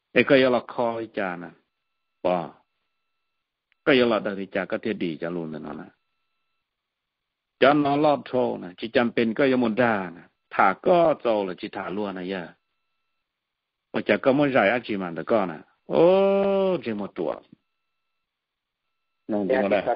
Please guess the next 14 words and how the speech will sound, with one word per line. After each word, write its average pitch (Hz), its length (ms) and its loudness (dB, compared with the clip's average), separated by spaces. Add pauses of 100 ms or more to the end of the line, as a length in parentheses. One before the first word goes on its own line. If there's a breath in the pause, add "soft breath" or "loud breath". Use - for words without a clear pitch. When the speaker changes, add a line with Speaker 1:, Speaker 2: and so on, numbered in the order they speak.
Speaker 2:
xong 151 180 2
đã 160 220 2
bảo 123 300 2
sẽ 170 60 -6 (100)
tụt 135 120 -8 (120)
chứ. 143 240 -6 (1700 soft breath)
Mà 143 120 0
lo 139 180 0
giờ 135 200 0
thì 117 80 -4 (100)
chỉ 143 80 -2
ô 147 220 2
đây, 147 160 2
ta - 80 -8